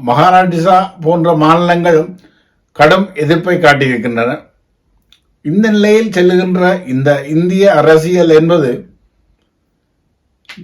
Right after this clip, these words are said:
நாளை, நாளை மறுதினம், அதற்கு மறுதினம் போன்றவற்றில் என்ன நடக்கப் போகிறது என்பதை இன்னமும் சிறிது நேரம் பொறுத்திருப்போம் அல்லது நாளை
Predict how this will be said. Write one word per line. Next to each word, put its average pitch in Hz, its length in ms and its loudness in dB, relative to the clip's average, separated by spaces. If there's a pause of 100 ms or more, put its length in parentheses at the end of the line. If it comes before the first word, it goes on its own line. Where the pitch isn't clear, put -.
(220)
நாளை, 165 540 2 (600)
நாளை 151 440 2
மறுதினம், 160 560 2 (220)
அதற்கு 139 400 -2
மறுதினம் 156 560 4
போன்றவற்றில் 147 680 0
என்ன 160 280 -2
நடக்கப் 156 460 0
போகிறது 156 360 2
என்பதை 151 380 2 (1120)
இன்னமும் 185 480 2 (440)
சிறிது 185 480 -2
நேரம் 175 340 2
பொறுத்திருப்போம் 165 680 0
அல்லது 165 440 2
நாளை 165 460 4